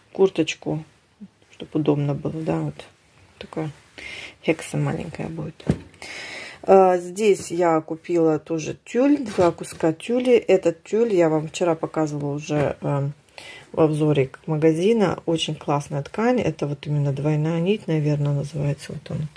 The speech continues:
Э, клевая ткань. И мне расцветка такая нравится, да. И под низ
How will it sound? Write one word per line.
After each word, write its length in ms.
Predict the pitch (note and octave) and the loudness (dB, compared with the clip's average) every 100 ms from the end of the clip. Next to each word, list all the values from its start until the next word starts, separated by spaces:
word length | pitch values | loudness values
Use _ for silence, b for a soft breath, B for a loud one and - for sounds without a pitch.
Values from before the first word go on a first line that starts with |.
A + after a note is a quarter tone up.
| B B B B B B B - _ - - | B B B B B B B -18 _ -20 -6
Э, 200 | F3 F3 | 2 4
клевая 600 | E3 - F#3 F3 D#3+ D3+ D3 | 4 2 4 6 6 2 0
ткань. 380 | - G3 G#3+ | -2 -2 2
И 40 | G3+ | 2
мне 180 | E3 D#3+ | 4 2
расцветка 560 | D#3+ - - E3+ - | 0 -4 -6 -4 -6
такая 300 | E3+ - D#3 | -6 -4 0
нравится, 460 | D#3 D3+ D3 D3 D3 D3 | 0 0 0 -2 -4 -2
да. 200 | F3 F#3+ | 0 0
И 300 | - F3 D#3+ | 0 -2 0
под 260 | - E3 | 0 0
низ 320 | F#3+ G#3 - | 0 0 -4